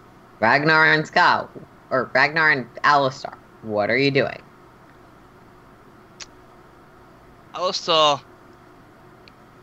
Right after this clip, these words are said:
Speaker 2: springs into action, heroically places his hat on his head, pulls the brim down over his eyes, rolls over and goes back to sleep.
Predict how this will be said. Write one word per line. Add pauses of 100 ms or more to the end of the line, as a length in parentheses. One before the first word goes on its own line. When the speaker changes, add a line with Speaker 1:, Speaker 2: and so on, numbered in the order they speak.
(400)
Speaker 2:
springs
into
action, (680)
heroically
places
his
hat
on
his
head, (600)
pulls
the
brim
down
over
his
eyes,
rolls
over
and
goes
back
to
sleep.